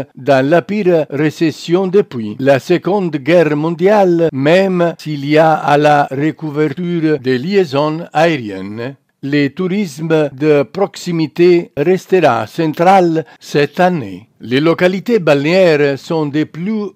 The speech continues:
prisées, ainsi que les villes d'art comme Rome, Florence et Venise, qui enregistrent une reprise de vingt-quatre pour cent, aidée par la baisse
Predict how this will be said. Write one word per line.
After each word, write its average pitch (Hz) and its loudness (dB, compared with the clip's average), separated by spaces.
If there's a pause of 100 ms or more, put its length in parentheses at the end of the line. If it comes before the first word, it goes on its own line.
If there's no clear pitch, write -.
(120)
prisées, 151 -2
ainsi 175 -6
que - -6
les 147 0
villes 156 -2
d'art 147 0
comme 139 -4
Rome, 151 0
Florence 160 0 (160)
et 180 0
Venise, 147 -4
qui 165 -4
enregistrent 170 -2
une 160 -4
reprise 190 -2
de 156 -2
vingt-quatre 185 -2
pour 175 -4
cent, 151 2
aidée 147 0
par 147 2
la 180 2
baisse 160 0